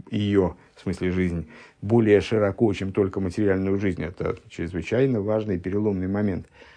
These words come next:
Э, но и для его близких, и вообще для мира, если он великий праведник, это значимый день,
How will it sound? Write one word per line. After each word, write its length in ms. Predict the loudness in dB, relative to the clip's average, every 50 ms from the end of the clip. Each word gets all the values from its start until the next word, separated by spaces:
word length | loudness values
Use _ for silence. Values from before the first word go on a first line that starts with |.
| _ _ _
Э, 260 | -10 -6 -4 -2 -2 -2
но 280 | -2 2 4 6 6
и 120 | 6 6 4
для 140 | 0 0
его 240 | 0 0 2 0 0
близких, 600 | 0 2 2 2 2 2 0 -2 -2 -2 -2 -4 -8 -6
и 420 | -4 -2 0 0 0 -2 -4 -8 -10
вообще 460 | -6 -2 -2 -2 -2 -2 -2 0 0
для 300 | 0 0 2 2 2 4
мира, 360 | 4 4 4 4 4 4 4
если 280 | 4 4 2 0 0 -2
он 100 | -2 -2
великий 380 | 0 -2 -2 -2 -2 -2 -4 -4
праведник, 560 | -2 -2 0 0 -2 -2 -4 -6 -6 -4 -4
это 240 | -4 -2 -2 0 0
значимый 560 | 2 2 2 0 0 -2 -4 -4 -2 -2 -4
день, 360 | -4 -6 -6 -6 -6 -8 -10